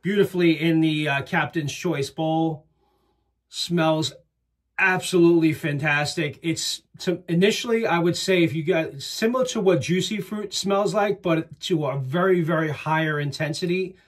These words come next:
is my best way to describe what Keepsake Fruitcake smells like. Um, but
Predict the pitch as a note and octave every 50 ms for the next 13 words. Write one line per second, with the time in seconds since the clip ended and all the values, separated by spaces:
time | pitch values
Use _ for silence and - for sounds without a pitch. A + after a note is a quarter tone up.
0 | _ _ _ _ D#3 D#3+ C#3 D#3+ C#3+ C#3 C#3 C3+ B2 D3+ D3+ - - - D#3 D3+
1 | C#3+ C#3 C#3 - D3 A#2 C3 B2+ - - - D3+ C3+ C#3 C#3 C#3+ D3 C#3+ C3+ B2+
2 | B2 B2 - - D#3+ - - - - C3+ - - D3 C3+ - D#3+ D3 C3+ C#3 -
3 | _ _ _ _ _ _ _ _ _ _ _ _ _ _ _ _ _ - - -
4 | D#3 C#3+ D3 D3 C#3+ E3+ D#3 D#3 E3+ E3 - - - _ _ _ _ _ _ D3
5 | C#3+ C3+ C3+ C3+ C3+ C3 C#3 C3+ C3+ C3 - -